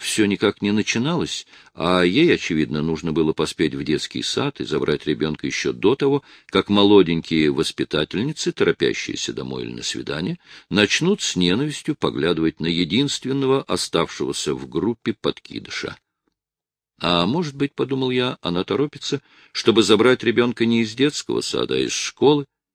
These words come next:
из группы продлённого дня. Трудно сказать наверняка. Блондинки иногда выглядят моложе своих лет. «А кого ждём?» — решил я прояснить обстановку.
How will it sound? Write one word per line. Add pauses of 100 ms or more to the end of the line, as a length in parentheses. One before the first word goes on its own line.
(220)
из
группы
продлённого
дня. (1200)
Трудно
сказать
наверняка. (840)
Блондинки
иногда
выглядят
моложе
своих
лет. (1700)
«А
кого
ждём?» — (460)
решил
я
прояснить
обстановку.